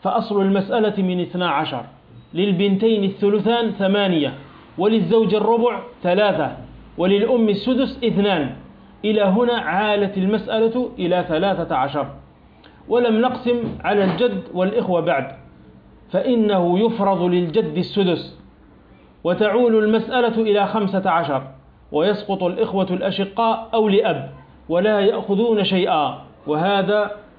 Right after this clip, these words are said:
بالإجماع. الحالة الثانية، إذا كان الباقي بعد أصحاب الفروض أقل من السدس، فإن الجد يأخذ سدس، سدسه،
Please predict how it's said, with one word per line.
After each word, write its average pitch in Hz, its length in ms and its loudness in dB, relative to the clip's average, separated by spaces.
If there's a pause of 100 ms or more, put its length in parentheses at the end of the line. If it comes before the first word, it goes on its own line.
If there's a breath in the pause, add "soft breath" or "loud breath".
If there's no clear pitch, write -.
بالإجماع. 175 760 0 (3500)
الحالة 233 520 2
الثانية، 214 540 0
إذا 190 260 2
كان 226 340 2
الباقي 202 540 2
بعد 180 240 2
أصحاب 208 460 0
الفروض 233 640 2 (320)
أقل 226 480 2
من 226 120 4
السدس، 190 720 -2 (640)
فإن 196 360 2
الجد 185 640 0 (240)
يأخذ 247 440 0
سدس، 208 400 0
سدسه، 190 720 -2